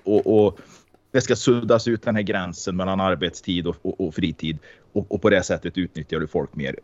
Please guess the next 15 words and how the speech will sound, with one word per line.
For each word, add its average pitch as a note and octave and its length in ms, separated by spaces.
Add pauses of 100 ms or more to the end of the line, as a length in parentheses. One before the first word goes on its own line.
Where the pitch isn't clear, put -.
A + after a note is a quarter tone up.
Eh, E2+ 100 (100)
Google, A#2+ 640
eh, G1+ 720
Facebook, A#2+ 260
alla C3 200
de A#2+ 80
här A#2 120
I C3 160
T-kontoren A2+ 640
det A2 140
nu A2+ 220
har G#2+ 220
varit G2+ 280
som G#2+ 120
har G2 320